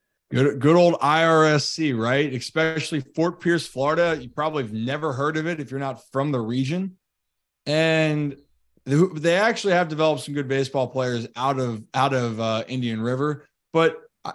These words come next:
w-, I knew, or George and I had had conversations,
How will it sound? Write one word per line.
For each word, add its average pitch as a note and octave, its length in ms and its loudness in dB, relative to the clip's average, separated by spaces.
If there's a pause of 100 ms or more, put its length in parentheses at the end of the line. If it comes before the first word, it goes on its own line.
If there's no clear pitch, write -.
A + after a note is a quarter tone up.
w-, D3+ 240 -8
I F3 160 2
knew, F#3 340 6
or D3+ 220 2
George F3 320 4
and F3+ 80 2
I E3+ 140 4
had D3+ 100 2
had C#3+ 220 -2
conversations, B2 1160 -4